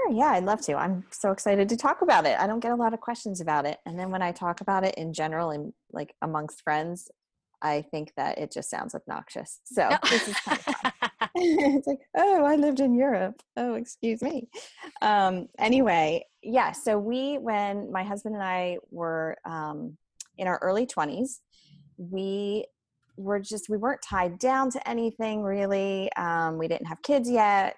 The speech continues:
Speaker 1: Uh, we'd been married for a couple years, and we were really interested in living abroad. So, um,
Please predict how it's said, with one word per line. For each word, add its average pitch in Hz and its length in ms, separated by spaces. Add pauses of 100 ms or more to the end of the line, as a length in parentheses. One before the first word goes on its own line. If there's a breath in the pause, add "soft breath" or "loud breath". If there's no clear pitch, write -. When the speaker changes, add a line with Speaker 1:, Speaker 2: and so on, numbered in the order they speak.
(120)
Speaker 1:
Uh, 180 160
we'd 165 160
been 190 120
married 240 340
for 214 120
a 202 40
couple 196 260
years, 180 560 (420 loud breath)
and 175 500 (200)
we 180 180
were 196 200
really 175 400
interested 160 640
in 151 500 (260)
living 156 300
abroad. 120 420 (560 soft breath)
So, 190 640
um, 160 600